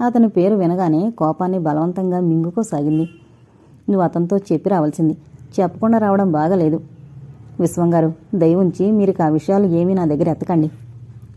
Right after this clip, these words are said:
"అది కాదు స్వప్న, ప్లీజ్ స్టాప్ ఇట్." ఇక ఆ విషయాలు విని భరించలేనట్టుగా అంది. విశ్వం మరి మాట్లాడలేదు.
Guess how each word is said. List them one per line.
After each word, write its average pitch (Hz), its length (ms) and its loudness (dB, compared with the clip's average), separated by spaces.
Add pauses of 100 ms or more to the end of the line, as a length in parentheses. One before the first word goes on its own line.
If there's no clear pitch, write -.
"అది 156 180 0
కాదు 208 200 0
స్వప్న, 165 520 0 (640)
ప్లీజ్ 208 200 2
స్టాప్ 175 300 -2
ఇట్." - 160 0 (680)
ఇక 240 120 4 (200)
ఆ 196 140 2
విషయాలు 202 460 2
విని 220 160 6
భరించలేనట్టుగా 214 760 0
అంది. 160 240 2 (600)
విశ్వం 190 400 0
మరి 190 140 2
మాట్లాడలేదు. 160 680 2